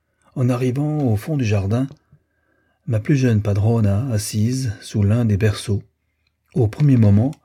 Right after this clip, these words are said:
je ne distinguai pas bien quelle était cette figure, ne m'attendant nullement à une avance de ce genre de la part d'aucune de mes hôtesses. Je dois même dire que la pensée qui se présenta la première fut que quelque servante amoureuse s'était glissée là,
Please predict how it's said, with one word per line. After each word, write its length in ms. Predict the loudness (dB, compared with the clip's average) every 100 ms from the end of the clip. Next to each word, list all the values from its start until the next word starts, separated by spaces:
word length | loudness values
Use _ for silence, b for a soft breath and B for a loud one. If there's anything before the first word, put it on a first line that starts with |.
| _ _ _ _
je 120 | 0
ne 100 | 0
distinguai 500 | 0 -4 -2 0 0
pas 120 | -4
bien 220 | -2 0 0
quelle 220 | 0 -2
était 280 | -2 -2 -2
cette 240 | -4 -6
figure, 440 | -2 0 0 -4 -10 _ _ _ _ -2
ne 160 | 2
m'attendant 440 | 2 2 2 2 4
nullement 400 | 4 4 4 2
à 80 |
une 100 | 2
avance 380 | 2 2 2 2
de 80 | -2
ce 160 | -2 0
genre 320 | 2 0 -2
de 100 | -4
la 120 | -4
part 220 | -2 -2
d'aucune 400 | -2 -2 -2 0
de 80 | 0
mes 180 | 0 2
hôtesses. 520 | 0 -2 -4 -6 -12 _ _ _ _ _ _ _ _
Je 140 | 0
dois 200 | 2 4
même 220 | 4 4
dire 280 | 4 2 0
que 100 | -2
la 140 | -2 -2
pensée 420 | -4 -4 -4 -6
qui 120 | -6
se 120 | -8
présenta 440 | -6 -4 -2 -2 -4
la 100 | -4
première 560 | -2 0 0 -2 -6 _ _ _ _ _ _ _ _
fut 280 | -2 0 0
que 100 | -4
quelque 280 | -4 -4
servante 440 | -4 -4 -2 -2 0
amoureuse 640 | 0 0 0 -2 -2 -4 -8
s'était 300 | -8 -4 -2
glissée 340 | -2 -2 -2
là, 220 | -2 -4